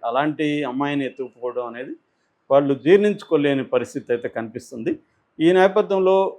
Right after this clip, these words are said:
ఈ అమ్మాయి, ఆ, వర్షిణిని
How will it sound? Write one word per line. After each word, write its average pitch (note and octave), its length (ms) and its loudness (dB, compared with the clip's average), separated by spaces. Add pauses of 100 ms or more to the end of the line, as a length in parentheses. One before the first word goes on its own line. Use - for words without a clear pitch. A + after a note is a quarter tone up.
ఈ E3+ 180 4
అమ్మాయి, F3 440 4 (220)
ఆ, A#2+ 420 4 (840)
వర్షిణిని E3+ 840 6